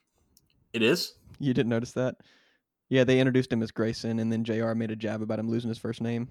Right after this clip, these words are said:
Speaker 2: That's pretty great.
Speaker 1: No.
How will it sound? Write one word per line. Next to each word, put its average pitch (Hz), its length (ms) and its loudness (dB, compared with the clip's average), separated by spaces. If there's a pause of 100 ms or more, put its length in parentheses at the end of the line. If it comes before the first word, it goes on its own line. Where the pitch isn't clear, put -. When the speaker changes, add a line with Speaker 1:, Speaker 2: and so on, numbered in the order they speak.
(160)
Speaker 2:
That's 123 140 -10
pretty 117 160 -4
great. 117 240 -2 (1080)
Speaker 1:
No. 123 1400 2